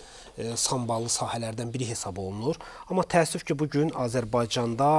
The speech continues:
vəkilliklə bağlı fikirlər heç də birmənalı deyil. Mən elementar götürüm, bax, biz, e, dəfələrlə olub ki, e, mövzu qoymuşam, dəvət eləmişəm. Vəkillər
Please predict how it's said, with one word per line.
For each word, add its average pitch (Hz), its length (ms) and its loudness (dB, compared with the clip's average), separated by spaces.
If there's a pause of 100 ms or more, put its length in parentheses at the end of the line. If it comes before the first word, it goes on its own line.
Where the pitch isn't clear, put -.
(100)
vəkilliklə 120 760 -2 (180)
bağlı 117 460 4 (340)
fikirlər 131 400 -2
heç 123 160 -2
də 120 80 -2
birmənalı 117 520 0
deyil. 110 200 -4
Mən 247 160 2
elementar 165 380 4
götürüm, 151 400 2
bax, 143 180 4 (120)
biz, 151 260 -2
e, 131 260 0
dəfələrlə 147 480 2
olub 123 240 -2
ki, - 160 -2 (400)
e, 117 80 -4
mövzu 147 400 4
qoymuşam, 110 400 0
dəvət 147 320 4
eləmişəm. 120 480 0 (300)
Vəkillər 143 400 0